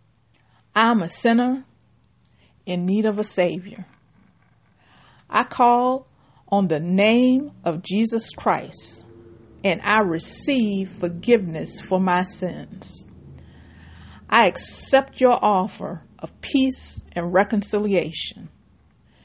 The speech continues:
Thank you, Lord, that I am now a part of your family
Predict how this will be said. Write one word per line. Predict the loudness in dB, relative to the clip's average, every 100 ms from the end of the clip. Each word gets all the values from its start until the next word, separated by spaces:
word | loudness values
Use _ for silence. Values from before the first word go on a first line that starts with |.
| _ _ _ _
Thank | 2 2 0
you, | -4 0
Lord, | 0 0 -2 -4 _
that | -2 0
I | 0 0
am | 0 -2 0
now | 4 4 4 2 -4 _ _ -6
a | -6
part | -6 0 2 2 0
of | -4 2
your | 4 4
family | 0 -2 -2 -4 -10 -14 -18